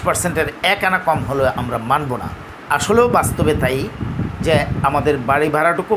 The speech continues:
পার্সেন্টেজে হতে যাচ্ছে, বিশ পার্সেন্টের এক আনা কম হলে আমরা মানব না। তো দুইটা বিষয়ে আপনাদেরকে সুসংবাদ দেই, আর কোনো নিলামে পদ বিক্রি হবে এমনটা জানতে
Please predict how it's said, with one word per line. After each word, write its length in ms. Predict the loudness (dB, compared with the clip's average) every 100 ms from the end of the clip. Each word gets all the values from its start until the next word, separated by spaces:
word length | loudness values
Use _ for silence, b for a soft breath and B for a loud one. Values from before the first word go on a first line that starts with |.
| -2
পার্সেন্টেজে 480 | -2 0 0 2 2
হতে 140 | 2 0
যাচ্ছে, 280 | 0 0 2 2 0 B B 0
বিশ 160 | 0 0 2
পার্সেন্টের 640 | 2 2 0 0 2 2 2 0
এক 80 | 0 2
আনা 140 | 2 2
কম 120 | 0 2
হলে 160 | 0 0 0
আমরা 180 | 2 2 0 0
মানব 200 | 0 2 2
না। 60 | 0 -2 -4
তো 40 | 0
দুইটা 200 | 2 2 0
বিষয়ে 260 | -2 2 0
আপনাদেরকে 380 | 0 -4 -4 -2
সুসংবাদ 560 | -2 -2 -4 0 -2 -2 -4
দেই, 160 | -4 -4 -12 -18 -16 -12 -12 -12 0 2
আর 80 | 2 2
কোনো 160 | 2 4 2
নিলামে 340 | 2 4 2 0
পদ 120 | -2 -2
বিক্রি 240 | -4 -2 0
হবে 160 | 0 0 0
এমনটা 260 | -2 -2 -2 0
জানতে 220 | 0 -2